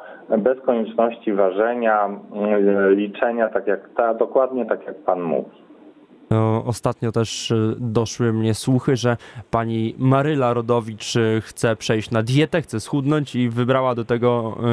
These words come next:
Speaker 2: y, dietę ketogeniczną. Ostatnio dosyć bardzo popularną i, y, mocno osławioną. M, może jeszcze zanim, y, o, o jej wadach i zaletach, to może wyjaśnimy w ogóle, czym ona jest.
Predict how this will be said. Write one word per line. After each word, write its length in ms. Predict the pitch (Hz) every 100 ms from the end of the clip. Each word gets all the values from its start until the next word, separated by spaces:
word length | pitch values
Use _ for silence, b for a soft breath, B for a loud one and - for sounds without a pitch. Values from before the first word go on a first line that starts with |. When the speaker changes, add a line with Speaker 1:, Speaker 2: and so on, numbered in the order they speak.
| 117
Speaker 2:
y, 40 | 113
dietę 380 | 101 127 127 113 B B
ketogeniczną. 760 | - 151 143 139 143 131 - 107
Ostatnio 380 | 110 135 - 120
dosyć 320 | 139 135 131
bardzo 280 | 117 127 120
popularną 500 | 117 123 117 113 123
i, 420 | 120 117 117 117 - 120 113
y, 100 | 113
mocno 460 | - 135 151 139 120
osławioną. 480 | 117 131 113 110 123 B B B -
M, 160 | 135 135
może 280 | 156 156 156
jeszcze 420 | 143 165 143 143
zanim, 440 | 131 120 226 262 151
y, 60 | - 127 127 127
o, 220 | 127 135 127
o 120 | 131
jej 160 | 127
wadach 400 | 120 170 202 135
i 60 | 117
zaletach, 440 | 110 127 208 139
to 80 | -
może 200 | 131 143 B 156
wyjaśnimy 480 | 120 151 143 233 208
w 40 | 180
ogóle, 180 | 196
czym 140 | 185 202
ona 160 | 196
jest. 500 | 165 - - - _